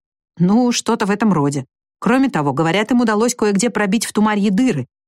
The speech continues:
и выстроить форт заставы. Так что если кто-то заплутал в Тумарье и ему посчастливилось добрести до форт заставы, то, считай, он спасён».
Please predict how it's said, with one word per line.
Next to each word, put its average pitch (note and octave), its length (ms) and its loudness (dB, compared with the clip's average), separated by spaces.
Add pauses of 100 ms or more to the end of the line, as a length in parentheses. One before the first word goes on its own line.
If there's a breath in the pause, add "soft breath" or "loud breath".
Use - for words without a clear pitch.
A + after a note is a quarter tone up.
(120)
и D3 100 0
выстроить A3+ 460 0
форт F#3+ 240 -2
заставы. C3+ 560 -4 (680)
Так F3 140 -2
что - 160 -2
если G#3+ 280 0
кто-то G#3+ 300 -2
заплутал F#3 460 0
в - 80 -10
Тумарье F3+ 440 0
и F3 100 -2
ему F3 180 4
посчастливилось F3 680 0
добрести E3 420 -2
до D#3+ 120 0
форт E3+ 240 -2
заставы, F3 480 -2 (340)
то, F#3+ 80 0
считай, G3+ 380 0
он A3 80 2
спасён». D3+ 640 -2